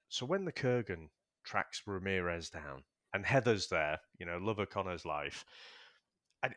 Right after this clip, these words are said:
I didn't quite understand where Connor was at this point, 'cause it's kinda late at night, you know, you've got all the lightning going and everything,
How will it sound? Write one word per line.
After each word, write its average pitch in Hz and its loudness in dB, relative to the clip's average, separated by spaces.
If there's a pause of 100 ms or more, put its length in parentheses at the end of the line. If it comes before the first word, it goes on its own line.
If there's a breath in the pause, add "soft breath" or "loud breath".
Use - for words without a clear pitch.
(300)
I 113 6
didn't 143 -4
quite 127 2
understand 117 -2
where 92 2
Connor 107 -4
was 117 0
at 120 -4
this 123 -2
point, 139 -2 (300)
'cause 117 -8
it's - -6
kinda 147 -6
late 123 0
at 123 -2
night, 95 2 (580)
you 104 -8
know, 95 -6
you've 95 -6
got 107 2
all 110 0
the 101 2
lightning 101 2
going 90 0
and 87 -4
everything, 87 -6